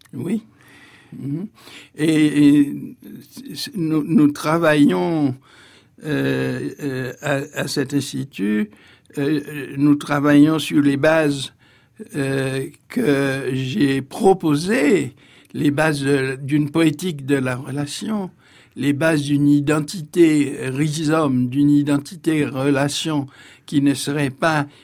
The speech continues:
une identité à racine unique, une identité fixe, une identité qui tue autour d'elle. Et il me semble que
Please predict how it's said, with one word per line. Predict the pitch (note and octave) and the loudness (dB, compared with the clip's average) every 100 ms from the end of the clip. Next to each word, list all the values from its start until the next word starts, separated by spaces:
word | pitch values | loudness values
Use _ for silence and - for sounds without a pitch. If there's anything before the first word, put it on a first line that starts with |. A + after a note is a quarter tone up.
| _ | _
une | D3+ D3 | 0 4
identité | D3 D3 C3+ C#3 C#3 - F3 C3+ - D3+ C#3 | 4 2 0 -2 -4 -10 -12 -8 0 2 2
à | C#3+ C#3+ | 0 -2
racine | C#3+ - E3+ C#3+ | -4 -6 -2 2
unique, | C#3 C3 F#3+ B3 - - | 2 2 0 -2 -4 -8
une | C3+ C#3 D3 | 0 2 4
identité | C#3+ C#3+ C3 C#3+ D3 C3+ | 2 0 -4 -8 -6 -8
fixe, | - A3 A3+ - | -4 -4 -4 -6
une | B2+ C#3 D3 | -8 -2 2
identité | C#3+ C3+ C3+ B2+ D3 D3+ C#3 | 2 2 -4 -6 -8 -4 -4
qui | C3+ C3+ | -4 -12
tue | - G#3 E3+ | -2 0 2
autour | C#3+ C3+ C3+ C3 | 0 -2 -8 -6
d'elle. | D#3 D4 - C3+ _ - - _ | -6 -4 -6 -12 _ -20 -20 _
Et | D#3+ E3 D#3+ D#3+ D3+ - - - _ _ _ _ _ - | 2 4 4 4 0 -6 -20 -20 _ _ _ _ _ -6
il | E3+ | -2
me | D#3 D3+ | 0 0
semble | D3 A#3+ C4 B3+ - | 0 2 2 2 0
que | D#3 D3 C#3+ D3 | 0 4 4 2